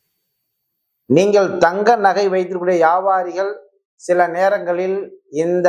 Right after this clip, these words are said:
வருடத்தினுடைய இறுதி காலகட்டத்துல நகை விலை குறையக்கூடிய வாய்ப்புகள் இருக்குது. அதாவது நவம்பர் மாதம், டிசம்பர் மாதம் நகை விலை குறையக்கூடிய வாய்ப்புகள் இருக்கிறது. நகை விலை கூடிக்கிட்டு தான் இருக்கு, ஆனா குறையக்கூடிய வாய்ப்பு இருக்கிறது.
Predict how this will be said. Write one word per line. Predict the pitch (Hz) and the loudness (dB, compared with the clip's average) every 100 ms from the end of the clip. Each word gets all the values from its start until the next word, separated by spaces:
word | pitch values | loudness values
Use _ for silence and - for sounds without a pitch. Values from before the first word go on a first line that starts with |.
| 165 | 2
வருடத்தினுடைய | 147 165 196 208 190 180 175 170 156 | 2 0 0 -2 -4 -6 -2 -2 -2
இறுதி | 175 190 185 | 0 0 0
காலகட்டத்துல | 170 165 160 165 196 | 0 0 -4 -2 -2
நகை | 170 156 160 202 190 | 0 -4 -2 -2 -2
விலை | 165 180 185 - | 0 0 -2 -4
குறையக்கூடிய | 175 185 180 160 175 151 | 0 0 0 -2 0 2
வாய்ப்புகள் | 156 156 151 143 | 0 -2 -4 -2
இருக்குது. | 143 143 139 151 123 _ _ _ _ _ _ _ _ - | -2 -2 -2 -2 -4 _ _ _ _ _ _ _ _ 2
அதாவது | 147 170 175 | 2 2 2
நவம்பர் | 147 156 180 185 180 170 | 2 2 2 0 0 0
மாதம், | 165 180 160 | 0 -2 -8
டிசம்பர் | 143 180 170 160 | -10 -4 -4 -2
மாதம் | 156 160 185 | -2 -2 -2
நகை | 151 147 185 180 | -4 -2 0 0
விலை | 160 175 175 165 | 2 0 -2 -4
குறையக்கூடிய | 165 175 175 160 170 156 | 0 0 -2 0 0 0
வாய்ப்புகள் | 147 170 156 160 147 | 0 -4 -4 -6 -4
இருக்கிறது. | 143 143 135 131 147 - _ _ _ | -6 -8 -6 -4 -4 -6 _ _ _
நகை | 139 165 | 0 2
விலை | 185 175 | 2 0
கூடிக்கிட்டு | 185 196 185 170 | 0 2 2 2
தான் | 180 | 2
இருக்கு, | 165 156 | 0 -2
ஆனா | 156 165 160 | -4 -6 -6
குறையக்கூடிய | 165 180 175 156 | -6 -4 -2 -2
வாய்ப்பு | 151 151 151 | -2 -4 -10
இருக்கிறது. | 135 131 127 135 | -10 -10 -6 -6